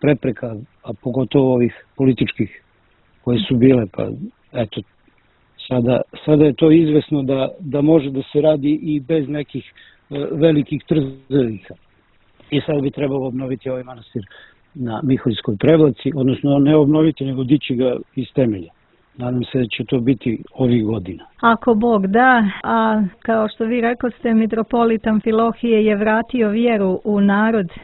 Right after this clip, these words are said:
Speaker 2: i život u manastire. I ova izložba je jedan od, e, načina da mu se odužimo za sve što je uradio za crkvu Božju u Crnoj Gori i uopšte u pravoslavlju.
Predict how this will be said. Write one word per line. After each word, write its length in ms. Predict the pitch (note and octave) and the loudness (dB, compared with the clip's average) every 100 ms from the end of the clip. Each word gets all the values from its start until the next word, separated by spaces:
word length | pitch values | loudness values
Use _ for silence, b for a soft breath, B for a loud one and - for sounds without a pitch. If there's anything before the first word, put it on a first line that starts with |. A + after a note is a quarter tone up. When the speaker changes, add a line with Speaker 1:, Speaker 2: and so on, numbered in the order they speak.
| - | -8
Speaker 2:
i 100 | G3+ | -6
život 460 | F#3+ G#3 F3+ F#3 G3+ | 0 2 2 0 2
u 40 | |
manastire. 800 | G3+ F#3+ F3+ - - F#3+ F#3+ G3 B - | 4 4 0 -4 -4 -2 0 -4 B -2
I 160 | G#3+ | 0
ova 280 | A3 A#3 A3 | 2 2 2
izložba 540 | A#3 A#3 B3 G#3+ G3+ F#3+ | 2 0 0 0 0 0
je 240 | G3 G3+ | 0 2
jedan 520 | G#3 G3+ G3 F#3+ F#3 B | 2 0 0 0 -2 B
od, 300 | A3 F#3+ F#3 | -6 -4 -4
e, 40 | F#3 F#3 F#3 F#3 F#3 G3 | -4 -4 -4 -4 -6 -2
načina 720 | G3+ G#3+ A3 - G#3+ F#3 F3 | 2 2 0 -2 0 0 -2
da 420 | F3+ F3+ F3 F3 | -2 -2 -2 -2
mu 180 | F3+ F3+ | -2 -4
se 180 | - G3+ | 0 0
odužimo 640 | G3 G#3 F#3 F3 F3+ F3 | 0 0 -2 -2 -2 -2
za 200 | F3 F3+ F3 | -2 -6 -4
sve 200 | G#3 G3 | -2 -2
što 220 | - - | -2 -4
je 380 | F#3 F3+ F3 F3 | -2 -2 -2 -4
uradio 720 | - F#3+ F#3+ F#3+ F#3+ G3 F3+ | -4 -2 0 -2 -2 -2 -2
za 360 | F3 F#3 F3+ F3+ - | -4 -4 -4 -6 -4
crkvu 380 | A3 G3 - F#3 | -4 -4 -6 -8
Božju 720 | F3+ G3 F#3+ F#3+ F#3+ F3 F3 | 0 0 0 -2 -2 -2 -4
u 260 | - F3+ E3+ - | -4 -4 -4 -6
Crnoj 300 | G3 F#3 F3+ | -2 0 0
Gori 420 | F3 F#3 F#3 E3+ | 0 0 2 0
i 160 | E3 E3+ | -2 -2
uopšte 640 | F3+ F3+ - - F#3 F3 | -2 -2 -6 -8 -4 -4
u 260 | E3+ F3 F3 F#3+ _ | -4 -4 -8 -12 _
pravoslavlju. 760 | F#3+ F#3 F3 - F3 E3+ F3 | 0 0 -2 -4 -4 -2 -4